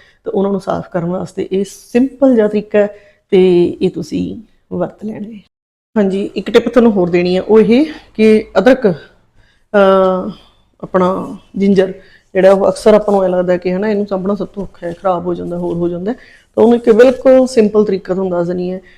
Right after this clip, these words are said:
ਤੁਸੀਂ ਪਾਣੀ ਦਾ ਇੱਕ ਕੋਈ ਵੀ,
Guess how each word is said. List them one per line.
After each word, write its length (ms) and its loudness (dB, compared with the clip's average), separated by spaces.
ਤੁਸੀਂ 220 -4
ਪਾਣੀ 320 -4
ਦਾ 300 0
ਇੱਕ 240 -4
ਕੋਈ 160 2
ਵੀ, 340 -4